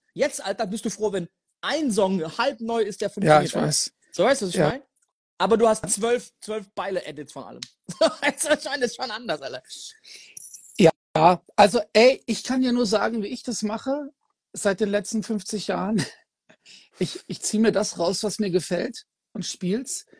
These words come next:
Speaker 2: Und ich spiel jetzt aber nicht zwei Stunden lang Beile-Edits oder Amapiano-Edits oder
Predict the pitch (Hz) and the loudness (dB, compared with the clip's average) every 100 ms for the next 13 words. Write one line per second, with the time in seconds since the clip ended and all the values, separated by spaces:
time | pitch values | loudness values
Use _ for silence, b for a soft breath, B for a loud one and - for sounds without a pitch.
0 | b - 180 - - 233 208 - 180 190 | b -6 -4 -4 2 6 6 4 0 0
1 | 208 - - - - 202 - 196 185 156 | -2 -2 -2 -2 -2 -4 -2 -2 0 2
2 | 175 208 - 175 208 - - b b 170 | 2 2 2 0 0 -4 -10 b b 2
3 | 165 175 180 - 185 175 202 185 165 175 | 4 4 2 4 4 6 4 4 2 2
4 | 190 - - 180 180 | 0 -2 2 6 6